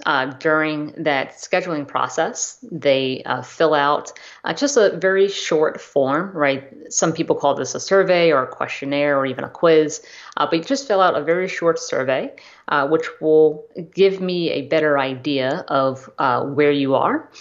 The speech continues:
uh, and whether or not you have, I would say, the, uh, time and resources available, uh, to, to work together.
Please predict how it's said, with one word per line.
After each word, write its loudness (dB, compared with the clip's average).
uh, 0
and -4
whether 2
or 0
not -2
you -8
have, -2
I -2
would -6
say, -4
the, -8
uh, -2
time -2
and -2
resources -8
available, -2
uh, 0
to, -6
to -12
work 0
together. 0